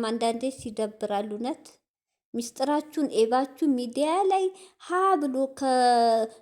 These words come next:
ከፍቅር እስከ ጋብቻ፣ ከጋብቻ እስከ ሊ መውለድ ስድ-፣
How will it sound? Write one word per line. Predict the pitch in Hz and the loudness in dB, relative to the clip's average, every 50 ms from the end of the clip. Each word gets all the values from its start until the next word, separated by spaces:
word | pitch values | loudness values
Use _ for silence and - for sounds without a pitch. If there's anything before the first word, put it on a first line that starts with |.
| _ _ | _ _
ከፍቅር | - 285 294 285 - 294 - 269 269 277 | -4 -4 -2 -2 -4 -6 -4 -4 -4 -4
እስከ | 269 - - - 277 262 | -6 -10 -4 -2 -2 0
ጋብቻ፣ | 262 233 226 226 233 - - 247 240 | 0 0 -2 -2 -4 -8 -8 -8 -4
ከጋብቻ | 240 262 247 247 254 254 254 254 - - 262 | -4 -4 -2 0 -2 -2 -2 -6 -6 -4 -4
እስከ | 262 - - - | -4 -4 -4 -4
ሊ | 240 233 226 233 | -4 -2 -2 -4
መውለድ | 226 226 220 220 220 220 220 220 - | -4 -4 -4 -4 -2 -4 -4 -6 -6
ስድ-፣ | - - 233 220 220 - | -10 -8 -8 -8 -8 -8